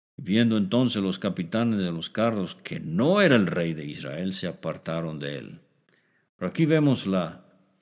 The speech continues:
providencia divina, Dios detrás del escenario.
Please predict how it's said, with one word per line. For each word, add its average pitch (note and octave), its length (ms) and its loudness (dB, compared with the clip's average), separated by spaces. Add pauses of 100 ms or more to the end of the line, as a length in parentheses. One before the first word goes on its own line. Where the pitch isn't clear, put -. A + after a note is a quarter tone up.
(240)
providencia G#2 720 0
divina, F2 600 -2 (180)
Dios G2+ 640 2
detrás G2+ 540 -4
del E2+ 140 -6
escenario. D2+ 600 -10